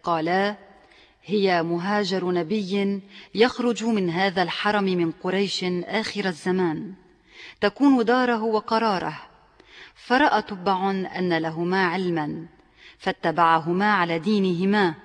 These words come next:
ودخل في الإسلام، وكان هو وقومه يعبدون الأوثان. ثم إنه قصد الكعبة وكساها، فكان من أوائل من كساها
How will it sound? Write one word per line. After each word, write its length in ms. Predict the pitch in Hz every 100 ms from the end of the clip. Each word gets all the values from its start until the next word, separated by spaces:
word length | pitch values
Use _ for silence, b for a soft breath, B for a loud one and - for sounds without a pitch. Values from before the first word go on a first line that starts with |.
| - B B B B B
ودخل 560 | 190 180 220 226 208
في 100 | 196
الإسلام، 720 | 180 165 170 - 202 175 156 151 - B B B -
وكان 440 | 170 160 202 190
هو 340 | 170 180 185 165
وقومه 600 | - 214 208 190 190 175 165 -
يعبدون 680 | 190 165 156 170 190 202
الأوثان. 920 | 175 160 196 202 - 170 143 151 139 - _ _ _ _ _ _ B B B B B B B B -
ثم 240 | 247 240
إنه 500 | 214 208 214 262 247
قصد 440 | - 254 - 220
الكعبة 800 | 185 165 - 208 202 190 196 202
وكساها، 840 | 185 165 - 160 - 190 190 185 180
فكان 640 | 180 175 165 240 240 202
من 140 | 170 160
أوائل 640 | - 180 220 233 185 175
من 140 | 160 165
كساها 680 | 170 - 175 156 160 123